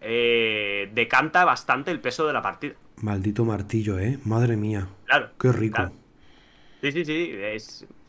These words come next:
Speaker 1: Entonces, claro, eso le da una estrategia a, a controlar el mapa, a controlar el suelo, ¿no? Halo es, para mí, para mi manera de entender los shooters, es la antítesis, la antítesis de Call of Duty, ¿no? Eh, Call of Duty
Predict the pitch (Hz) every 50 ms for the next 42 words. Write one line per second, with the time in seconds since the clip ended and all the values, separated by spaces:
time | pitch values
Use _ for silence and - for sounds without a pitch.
0 | _ _ - 127 - 180 170 - 208 175 139 147 180 175 - 220 220 220 220 -
1 | - - 131 127 123 123 120 131 156 175 196 202 180 185 - 190 185 185 208 208
2 | 196 - 202 202 233 - - - - - _ _ _ _ - - 107 104 101 98
3 | 95 - - 110 110 - 120 120 117 - 113 113 131 170 214 202 156 135 196 247
4 | 226 - 110 120 - 131 123 117 120 117 120 160 190 175 131 110 - - 185 208
5 | 156 117 110 131 185 - - - - - - _ - - - 165 180 208 220 220
6 | 220 220 - - - - 175 185 190 185 - - - - - - - _ _ -
7 | - - - - - - - - 135 127 120 123 165 202 208 190 - 147 131 127
8 | 127 127 127 127 131 165 180 175 165 151 147 147 139 135 147 156 131 131 117 113
9 | - - 156 156 196 190 - - - 139 143 165 180 165 143 131 117 - 180 180
10 | 180 196 190 190 202 185 208 - - 123 131 120 120 120 117 117 165 165 170 -
11 | 190 185 - 220 208 - - - - - _ _ - 117 117 117 - 160 165 156
12 | 117 - 151 185 185 - 95 131 180 - - - - - - _ _ _ _ -
13 | - 123 123 127 123 117 - - 180 208 202 - 185 233 226 - 233 220 220 -